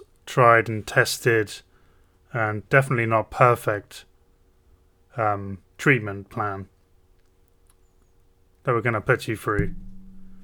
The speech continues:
Um, we're afraid to look outside of that box. We found the answer that we're looking for. It makes us money. And hopefully it helps people. But we'll only put funding into research that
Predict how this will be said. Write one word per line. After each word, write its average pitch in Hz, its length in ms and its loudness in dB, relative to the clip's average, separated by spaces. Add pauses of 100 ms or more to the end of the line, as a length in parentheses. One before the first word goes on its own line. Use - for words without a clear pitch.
(600)
Um, 107 480 -4
we're 135 240 6
afraid 143 500 8
to 151 100 2
look 139 180 4
outside 135 460 4
of 110 60 -2
that 110 200 0
box. 113 380 -4
We 127 80 0
found 131 400 6
the 117 180 0
answer 110 480 0
that 107 180 0
we're 107 100 -2
looking 110 300 -4
for. 107 360 -4 (440)
It 123 120 -2
makes 123 240 2
us - 180 -6
money. 101 400 -4 (1300)
And 101 800 -2 (600)
hopefully 117 380 2
it 107 120 0
helps 107 300 -4
people. 104 440 -6 (1160)
But 113 160 0
we'll 120 140 4
only 120 180 2
put 135 220 2
funding 120 340 2
into 113 220 -4
research 113 460 -2
that 117 260 0